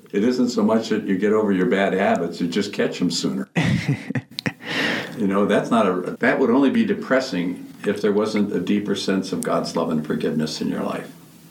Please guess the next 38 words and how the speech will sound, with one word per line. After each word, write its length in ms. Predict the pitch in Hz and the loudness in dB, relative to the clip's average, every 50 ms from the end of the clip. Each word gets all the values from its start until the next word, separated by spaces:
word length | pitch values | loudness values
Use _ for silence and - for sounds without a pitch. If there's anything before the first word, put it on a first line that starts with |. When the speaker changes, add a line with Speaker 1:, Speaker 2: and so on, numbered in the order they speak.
| - - - - | -20 -20 -10 -6
Speaker 2:
Mm-hmm. 280 | - 117 107 104 104 - - - - - - - _ - - - | -2 0 0 0 0 -4 -16 -20 -20 -20 -20 -20 _ -20 -20 -12
Speaker 1:
So 540 | - - - 110 104 101 - - - - - - - - - | -8 0 0 2 2 2 2 0 -4 -8 -14 -12 -10 -10 -2
people 300 | - 135 143 143 - 120 | 0 0 0 0 2 0
that 120 | 117 104 | 2 2
are 80 | 104 101 | 4 2
impatient 480 | 90 87 - 110 107 104 - - - - | 2 2 2 0 0 0 0 -4 -4 -4
with 120 | - - | -6 -6
change, 540 | - - 220 190 - 78 76 - - - - - - - | -4 -2 0 0 0 0 -2 -4 -4 -8 -12 -12 -8 -4
I 100 | 92 82 | -2 0
always 260 | 85 85 85 - - | 0 0 0 -2 0
say, 260 | - 82 78 76 - | 0 0 0 0 -2
who 200 | - - - 117 | -4 -4 0 0
was 180 | 127 120 - - | 2 2 0 -2
it, 120 | - - - - | -4 -6 -6 -6
who 180 | 113 113 120 113 | -2 0 0 0
said 240 | - - 101 90 80 | 2 0 0 0 0
it? 120 | - 78 | -2 -4
Somebody, 420 | - - 90 82 80 80 82 85 82 - 82 90 110 110 | -2 0 0 0 2 2 0 0 -2 -2 -2 0 2 4
"You 100 | 123 127 | 4 4
be 140 | 120 123 110 | 4 4 2
the 120 | 95 90 | 2 2
change 460 | - - - 95 85 90 90 87 - - | -2 -2 0 0 2 2 2 0 0 -4
that 80 | 82 | -2
you 160 | 82 85 80 | 0 0 0
want 220 | 76 80 82 78 73 | 2 2 2 2 2
in 80 | 76 | 0
the 80 | 76 73 | 0 0
world." 420 | 78 80 - - - - - - - - - - - - - - - - - - - - - | 0 -2 -2 -2 -6 -8 -10 -12 -14 -14 -16 -18 -18 -18 -18 -20 -20 -20 -20 -20 -18 -12 -6
Gandhi 360 | - 76 73 78 78 78 76 | -4 -2 0 2 2 2 2
or 100 | 76 76 | 0 0
somebody 320 | - - 82 80 - - | 0 0 0 0 0 0
said 220 | - - - - - | -2 -2 -4 -2 -2
that. 200 | - - - - - - - - | -2 -4 -4 -6 -8 -10 -6 -2
He's 200 | - - - - | 0 0 0 0
got 160 | - - - | 0 -2 -2
a 40 | - | 0
point. 400 | - - - - - - - - - - - - - - _ - - - - - - - - - - | 0 0 0 0 0 -2 -8 -14 -18 -20 -20 -20 -20 -20 _ -20 -20 -20 -20 -20 -20 -12 -12 -8 -2
Speaker 2:
Yeah. 380 | - - 110 110 110 110 110 | 0 2 4 4 4 4 2